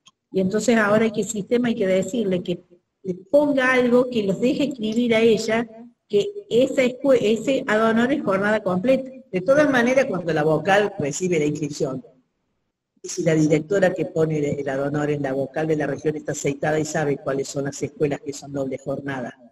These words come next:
Speaker 2: De todas maneras, si al reclamo, que ya vamos a hablar de los tiempos de reclamo, la docente dice, "Me lo dieron simple", y yo di en la Lorenzo Falcón, con la Benito Quinquela Martín, que son jornada completa, quédense tranquila, que la Junta se los va a reconocer.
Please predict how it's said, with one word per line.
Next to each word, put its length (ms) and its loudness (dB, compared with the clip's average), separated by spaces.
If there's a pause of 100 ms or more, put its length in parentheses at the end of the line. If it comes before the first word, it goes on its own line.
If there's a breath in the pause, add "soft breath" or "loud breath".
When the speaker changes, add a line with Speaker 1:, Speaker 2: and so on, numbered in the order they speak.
(340)
Speaker 2:
De 200 0
todas 280 4
maneras, 440 2
si 140 2
al 120 4
reclamo, 580 2
que 140 -2
ya 140 2
vamos 240 2
a 40 2
hablar 220 2
de 80 4
los 160 -4
tiempos 300 -2
de 80 2
reclamo, 440 0
la 120 -2
docente 440 -4
dice, 300 -2
"Me 120 -4
lo 120 -2
dieron 260 -2
simple", 600 -6 (380)
y 80 -6
yo 180 2
di 120 2
en 80 0
la 220 -4
Lorenzo 440 -4
Falcón, 600 2 (360)
con 120 2
la 120 4
Benito 380 0
Quinquela 440 0
Martín, 460 0
que 100 -10
son 220 -8
jornada 400 -4
completa, 500 -2
quédense 640 0
tranquila, 600 -6 (360)
que 100 2
la 100 -2
Junta 300 -4
se 140 -6
los 120 -6
va 60 -2
a 40 -2
reconocer. 640 -4